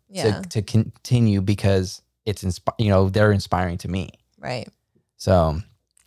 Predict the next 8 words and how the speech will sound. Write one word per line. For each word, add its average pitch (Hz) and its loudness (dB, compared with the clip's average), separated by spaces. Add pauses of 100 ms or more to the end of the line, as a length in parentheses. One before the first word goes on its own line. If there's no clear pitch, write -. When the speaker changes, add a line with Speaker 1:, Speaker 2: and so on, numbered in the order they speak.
Speaker 1:
I - -4
th-, - -10
I 262 -4
think 285 -8 (920)
it 226 -10
sounds 180 -10
so 196 -6
cheesy. - -8